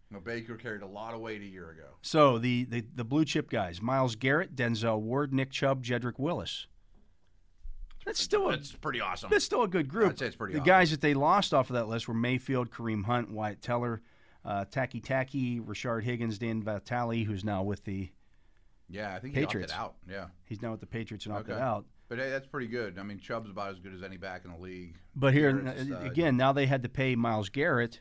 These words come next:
Speaker 1: Mm-hmm.
Speaker 2: Can they now afford to sign Denzel Ward or Nick Chubb?
Speaker 1: That'll be tough. And I know Hunt's a free agent after the year. I assume he's gone. I mean, at a minimum. That's
Speaker 2: Yeah.
Speaker 1: nothing compared to
Speaker 2: And
Speaker 1: the
Speaker 2: they're gonna
Speaker 1: other
Speaker 2: have to
Speaker 1: one.
Speaker 2: make a decision about Mayfield. Is he the guy?
Speaker 1: I,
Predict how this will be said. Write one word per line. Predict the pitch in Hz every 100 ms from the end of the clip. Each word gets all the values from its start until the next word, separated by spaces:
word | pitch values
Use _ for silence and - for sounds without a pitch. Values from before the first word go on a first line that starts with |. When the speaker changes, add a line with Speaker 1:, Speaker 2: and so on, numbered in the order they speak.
| -
Speaker 1:
Mm-hmm. | 104 107 104 -
Speaker 2:
Can | 127
they | 127
now | 127 131
afford | 117 - 131 120
to | 113
sign | - 143 160 123 95
Denzel | 110 107 107 101
Ward | 101 95
or | 95
Nick | 92
Chubb? | - 101 82 - - - - - - - -
Speaker 1:
That'll | 90
be | 82
tough. | 85 80 - - -
And | 101 110
I |
know | 110 117 101
Hunt's | 120 113
a | 98
free | 104 95
agent | 90 92 90
after | 85 87
the | 87
year. | 92 85
I |
assume | 87 - 98 92
he's | 90
gone. | 82 82 76 76 - - - - - - -
I |
mean, | 82
at | 85
a | 82
minimum. | 90 82 - 76
That's | 90
Speaker 2:
Yeah. | 113 95
Speaker 1:
nothing | 90 90
compared | - - 85
to | 156
Speaker 2:
And |
Speaker 1:
the |
Speaker 2:
they're | 170
gonna |
Speaker 1:
other |
Speaker 2:
have | 170
to | 165
Speaker 1:
one. |
Speaker 2:
make | 160
a | 156
decision | 143 160 151
about | 147 147
Mayfield. | 123 165 - 101
Is | 90
he | 127
the | 120
guy? | 117 135 160 - - -
Speaker 1:
I, | - 107